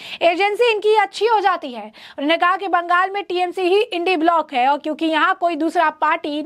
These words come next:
नहीं है, पर दिल्ली में हमारा गठबंधन इंडी ब्लॉक से है। बंगाल में प्रदेश कांग्रेस और सीपीएम एनडीए का गठबंधन है।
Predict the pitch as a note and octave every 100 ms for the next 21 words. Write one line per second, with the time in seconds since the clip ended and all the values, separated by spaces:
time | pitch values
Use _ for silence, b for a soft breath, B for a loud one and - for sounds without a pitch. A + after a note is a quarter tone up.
0 | C#4 A#3 A#3+ B3 B3 G#3+ - - B B
1 | B D4 B3+ F4 G#4+ A4 G#4 G4+ G#4+ G#4
2 | G#4 G#4 G#4 G#4 G4 G#4 G4 F#4+ F#4+ D#4
3 | C4 A#3+ C4 C4 C#4 E4+ G#4 F4+ E4+ F#4
4 | E4 D4+ D#4+ F#4 - E4 D#4+ F4 E4+ D#4
5 | D#4 D4+ D#4+ D#4+ D4 C#4+ D4 E4 D#4+ D#4
6 | D#4 E4 E4 C#4 G#3+ G#3+